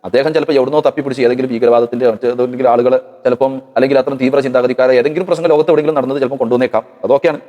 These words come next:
അങ്ങനെ ഉണ്ടായേക്കാം, അങ്ങനെ ഉണ്ടാവില്ല എന്ന് നിഷേധിക്കുന്നില്ല. പക്ഷെ നിങ്ങൾ ആരെങ്കിലും ഈ നാട്ടിൽ മതപ്രഭാഷണങ്ങൾ നടക്കൽ പരസ്യമായിട്ടാണല്ലോ. കാഫിറിനെയൊക്കെ കണ്ടെടുത്ത് വെച്ച് വെട്ടിക്കൊല്ലണേ എന്ന് പറയുന്നത് വല്ലപ്പോഴും ഏതെങ്കിലും പ്രഭാഷണത്തിൽ കേട്ടിട്ടുണ്ടോ?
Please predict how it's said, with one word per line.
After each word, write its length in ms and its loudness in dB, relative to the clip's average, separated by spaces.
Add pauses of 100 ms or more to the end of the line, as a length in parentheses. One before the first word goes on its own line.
(500)
അങ്ങനെ 160 -4
ഉണ്ടായേക്കാം, 340 0
അങ്ങനെ 440 -10
ഉണ്ടാവില്ല 200 0
എന്ന് 120 -4
നിഷേധിക്കുന്നില്ല. 440 -4 (360)
പക്ഷെ 220 2
നിങ്ങൾ 300 2
ആരെങ്കിലും 400 2
ഈ 80 0
നാട്ടിൽ 440 0 (180)
മതപ്രഭാഷണങ്ങൾ 640 0
നടക്കൽ 260 0
പരസ്യമായിട്ടാണല്ലോ. 580 -2 (500)
കാഫിറിനെയൊക്കെ 440 2
കണ്ടെടുത്ത് 360 0
വെച്ച് 140 0
വെട്ടിക്കൊല്ലണേ 540 0
എന്ന് 140 -2
പറയുന്നത് 420 0 (200)
വല്ലപ്പോഴും 420 0
ഏതെങ്കിലും 260 0
പ്രഭാഷണത്തിൽ 420 -2
കേട്ടിട്ടുണ്ടോ? 480 -6